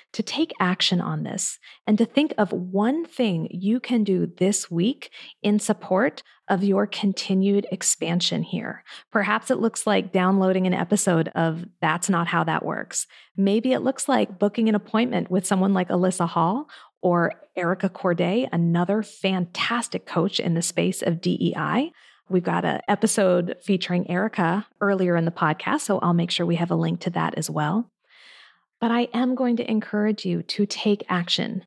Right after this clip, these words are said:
Do not let this podcast be the last step in your journey.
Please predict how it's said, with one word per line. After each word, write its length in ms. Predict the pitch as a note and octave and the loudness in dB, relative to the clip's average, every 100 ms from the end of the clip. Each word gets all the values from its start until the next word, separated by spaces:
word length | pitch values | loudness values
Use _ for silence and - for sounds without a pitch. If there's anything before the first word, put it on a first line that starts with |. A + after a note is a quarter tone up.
| _ - - | _ -14 -4
Do 180 | F#3+ A#3+ | 2 2
not 240 | D4 C#4 | 4 2
let 240 | A3 G#3+ - | 2 0 0
this 160 | G3+ | -2
podcast 720 | - F#3+ G3 - G#3 G#3+ - - | -2 -2 -2 -2 -4 -4 -6 -8
be 220 | - F#3+ F#3+ | 0 2 2
the 140 | F3 | 2
last 420 | E3+ F3 G3 G3+ | 2 2 2 0
step 320 | - G3+ G3 - | 0 0 0 -2
in 180 | F#3 F#3+ | 0 2
your 220 | F3+ F#3 | 2 0
journey. 560 | E3+ F3 F3 - A3 | -2 -2 -2 -4 -8